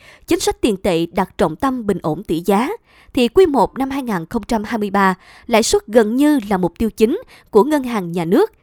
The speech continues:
Thấy rõ điều này thông qua động thái giảm lãi suất tín phiếu để kéo lãi suất liên ngân hàng giảm như đã phân tích phía trên, bất chấp tỷ giá có dấu hiệu tăng khi lãi suất tiền đồng giảm mạnh. Do tính linh hoạt trong lựa chọn mục tiêu, nên câu hỏi lãi suất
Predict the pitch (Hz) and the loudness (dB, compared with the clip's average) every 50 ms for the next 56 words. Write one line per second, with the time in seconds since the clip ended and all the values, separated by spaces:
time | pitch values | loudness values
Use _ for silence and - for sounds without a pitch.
0 | _ _ _ _ _ _ _ - - - 403 - 311 220 254 277 285 233 208 208 | _ _ _ _ _ _ _ -8 -2 0 0 2 2 2 2 2 0 0 0 0
1 | 226 208 202 196 - 285 277 - - 277 269 277 233 190 208 165 156 - - - | 0 0 0 0 -2 -6 -6 -4 -2 0 0 0 0 0 -2 -2 -2 -6 -10 -8
2 | 247 269 370 - 214 220 - 160 - 262 277 277 147 160 - - 349 349 - - | -6 -6 -6 -6 -2 -2 -2 -2 -2 -2 -2 -2 -2 -2 -2 -4 -4 -4 -2 -4
3 | 339 330 - - 254 254 320 440 466 - - - - - - 202 196 208 - - | -6 -4 -4 -2 0 0 0 0 -2 -4 -10 -20 -20 -6 -2 0 0 0 0 0
4 | 269 262 359 392 370 175 165 - - - 370 415 - _ _ - 262 254 277 262 | 0 0 2 2 2 0 0 -2 -2 0 0 -2 -2 _ _ -4 -2 -2 -2 0
5 | 262 269 262 - - 226 202 170 170 160 180 170 127 - 277 381 - - 233 240 | -2 -4 -6 -6 -6 -6 -6 -6 -6 -4 -4 -4 -4 -4 -8 -10 -8 -4 -2 -2
6 | 233 190 196 226 - - - 262 226 220 - 381 - - 320 302 - - 220 214 | -2 -2 -4 -6 -4 -2 -2 -2 -2 -2 -4 -6 -4 -4 -6 -4 0 2 2 2
7 | 202 175 - _ - - - - - - - 381 381 - - 381 415 - - - | 2 0 -4 _ -20 -20 -20 -20 -8 -2 -2 -2 0 0 -2 -4 -4 -4 -2 -2
8 | 392 180 190 226 214 214 262 359 339 - 370 339 320 381 339 302 262 180 - _ | -2 -2 0 -2 -2 -2 -2 -4 -2 0 0 2 2 2 0 0 -2 -4 -2 _
9 | - 233 226 220 202 - - - - _ - - 233 208 226 165 - - 392 381 | -2 -2 0 -2 -4 -6 -10 -20 -20 _ 0 0 2 2 0 -2 -2 -2 -2 -2
10 | - - 240 190 180 196 175 175 170 - 175 147 185 247 240 185 - 156 - - | -2 -2 -4 0 0 0 0 0 -2 -2 -2 -2 -2 -2 -2 -2 -2 -4 -6 -10
11 | _ _ _ _ _ _ _ _ _ - 208 233 277 247 - 262 277 381 392 339 | _ _ _ _ _ _ _ _ _ -2 2 4 4 4 4 2 0 0 0 -2
12 | 330 - 262 214 175 170 - - 320 285 240 208 170 - - 208 170 156 196 175 | -2 -2 -2 -4 -4 -2 -2 -4 -2 0 0 0 0 0 -2 -4 -2 -2 -2 -4
13 | - _ - 233 226 220 208 202 - - - - - - 320 330 - - 330 294 | -4 _ 0 2 2 2 0 -2 -6 -12 -20 -12 -6 -2 -2 -2 0 0 -2 -2
14 | 262 220 170 208 196 156 - - 359 403 | 0 -2 -2 -2 -2 -6 -4 -2 -2 -2